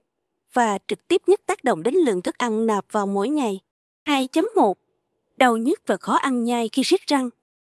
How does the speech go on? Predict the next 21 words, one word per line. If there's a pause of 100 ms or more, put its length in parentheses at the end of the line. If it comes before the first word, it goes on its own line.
(100)
Đau
nhức (420)
và
khó
ăn
nhai
sau
mỗi
lần
siết
răng (300)
là
nguyên
nhân
phổ
biến (100)
nhất (140)
và
trực
tiếp
nhất